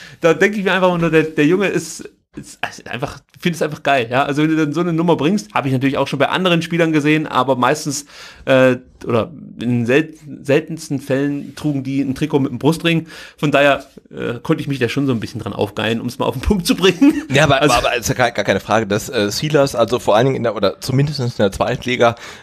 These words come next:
Speaker 2: eine absolute Waffe ist durch seine
Speaker 1: Wahnsinn.
Speaker 2: Geschwindigkeit und, ähm, ja, durch seine Spielweise, ne? Also ich glaub, er weiß selbst nicht, was er mit dem Ball macht und, ähm, deswegen, wie soll's der Gegner wissen halt, ne? Und der ist so schnell und,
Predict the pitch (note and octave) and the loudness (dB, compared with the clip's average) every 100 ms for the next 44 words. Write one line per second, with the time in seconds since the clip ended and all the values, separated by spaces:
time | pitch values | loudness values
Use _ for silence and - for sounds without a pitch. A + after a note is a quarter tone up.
0 | - A#2 - B2+ - B2 A#2 A#2 - G2 | 0 2 2 -2 -4 -6 0 0 0 -6
1 | F#2 G#2+ A2+ G2+ G#2 - A#2+ C#3+ D#3+ G#2 | -4 -6 -2 0 0 -2 0 2 2 -2
2 | - E3 E3 - - - - D3 E3+ E3+ | -6 -4 -4 -6 -20 -20 0 4 4 2
3 | - C3 C3+ A2+ B2+ B2 C3 C3+ - F#3 | 2 0 2 -2 -2 0 0 0 -2 -2
4 | C3 G#2 A2 A#2+ B2 A#2 B2 C3+ B2+ - | 2 2 2 0 0 -2 -4 -4 -4 -6
5 | - _ B2 B2+ B2+ C3+ - - A2 A#2+ | -20 _ 0 2 2 0 -2 -8 -2 2
6 | F3+ G3 - - - B2 F#3 A3 - _ | 2 0 -10 -10 0 4 4 2 -8 _
7 | - - F3 F3+ D#3+ D#3 C3+ C#3 C3+ A#2+ | -4 0 0 0 0 2 2 2 2 2
8 | G#3+ - - - C#3+ C#3+ - C#3 C#3+ E3 | 0 -2 -8 0 2 2 0 -2 -2 -6
9 | C#3+ E3+ D#3+ D#3 D#3 E3 G3 F3+ F#3 F#3 | -4 -2 -2 -2 -2 -2 -2 0 0 0
10 | F#3 E3+ A3+ G#3 B2 G#2+ G2 G#2 G2 F2+ | -2 0 2 4 2 2 0 -2 -2 -2
11 | A#2+ D#3 D3+ D#3+ C3+ E3+ D4+ - - E3+ | 0 2 2 0 0 -2 -2 -4 -2 0
12 | F#3 F3 - - - - D#3+ C3+ C3 | 2 2 0 -8 -14 -2 4 4 4